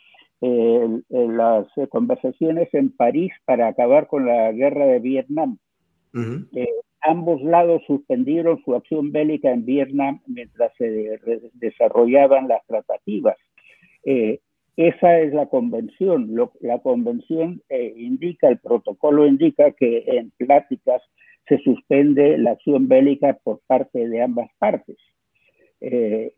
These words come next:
Speaker 1: en este caso no ha sido así. Han estado hablando y han seguido disparando. Eh, es un poquito de una farsa.
Speaker 2: Wow. Mira, vamos a leer un comentario. La gente está muy enganchada con la conversación.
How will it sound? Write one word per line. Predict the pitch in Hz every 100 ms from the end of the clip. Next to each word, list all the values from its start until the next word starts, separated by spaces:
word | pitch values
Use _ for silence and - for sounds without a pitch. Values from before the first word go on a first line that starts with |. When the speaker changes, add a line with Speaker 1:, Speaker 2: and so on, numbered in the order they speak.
| -
Speaker 1:
en | 139 131
este | 160 - 143
caso | 156 -
no | 135 139
ha | 143
sido | 135 127
así. | - 113 - _ _
Han | 113 123
estado | - 139 127
hablando | 131 156 190 185
y | 160
han | 135 135
seguido | 131 123 131 131
disparando. | 120 - 120 110 107 95 92 _ _ _ _
Eh, | - 113 107 - - - -
es | -
un | 160 135
poquito | 139 123 _ - - - 120
de | 127
una | 131 127
farsa. | - 113 - _ - _ _ _ _ _ _ _ _ _ -
Speaker 2:
Wow. | 95 92 107 113 107 - - - -
Mira, | 151 165 143
vamos | 175 202
a | 180
leer | 180 185
un |
comentario. | 165 156 147 185
La | 170
gente | 151 -
está | - 185
muy | 196 208
enganchada | 180 139 123 156 160 156
con | 135
la | 113
conversación. | 110 117 110 117 - 151 160